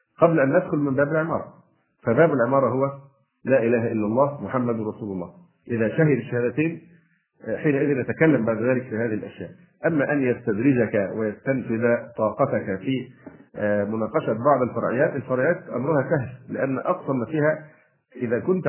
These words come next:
على يقين أن الله الذي أمر وأن الله الذي شرع، فليس للمؤمن خيارة، آه، أمام الله، أمام أمر الله: "وما كان لمؤمن ولا مؤمنة إذا قضى الله ورسوله أمرا أن يكون لهم الخيرة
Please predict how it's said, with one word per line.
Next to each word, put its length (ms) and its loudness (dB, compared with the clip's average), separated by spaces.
على 100 4
يقين 380 0
أن 120 -2
الله 340 4
الذي 280 0
أمر 200 0
وأن 160 -2
الله 280 2
الذي 240 0
شرع، 460 -2
فليس 400 2
للمؤمن 560 -2
خيارة، 480 0
آه، 220 -6
أمام 240 -2
الله، 360 -4
أمام 180 -2
أمر 220 -2
الله: 300 -4
"وما 200 -4
كان 260 -2
لمؤمن 480 -2
ولا 220 4
مؤمنة 400 0
إذا 280 6
قضى 200 6
الله 340 2
ورسوله 640 0
أمرا 300 2
أن 60 0
يكون 340 0
لهم 320 2
الخيرة 800 2